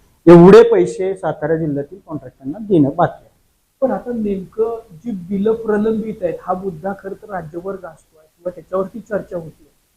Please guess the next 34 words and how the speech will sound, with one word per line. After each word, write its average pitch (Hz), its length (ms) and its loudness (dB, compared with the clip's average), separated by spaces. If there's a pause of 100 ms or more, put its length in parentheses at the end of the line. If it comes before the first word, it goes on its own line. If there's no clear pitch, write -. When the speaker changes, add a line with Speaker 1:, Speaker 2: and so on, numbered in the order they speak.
(420)
Speaker 2:
आपल्या 208 340 -2
चर्चेचा 254 400 0
देखील 240 340 -6
तोच 196 120 0
मुद्दा 170 320 -14
आहे. 165 160 -20
मला 240 260 2
एक 247 140 0
सांगा 165 280 -20
की - 180 -20 (680)
नेमकं 214 480 -2
बिलं 247 300 0
प्रलंबित 254 580 0
राहत 202 220 -6
आहेत 180 100 -6 (100)
किंवा 208 160 -4
देयक 220 460 -8
दिली 240 400 2
जात 214 140 0 (100)
नाही, - 120 -20 (500)
याचं 247 160 -8 (160)
काय 269 200 6
कारण 226 400 0
तुम्हाला 196 320 -10
सांगितलं 170 420 -20
जातं - 300 -20 (260)
किंवा 247 240 2
नेमकं 254 320 0 (120)
खरंच 277 260 0 (300)
कामं, 240 480 4 (400)
अ, 185 120 0
पूर्ण 254 400 4
झालेली 208 380 2
आहेत? 180 220 0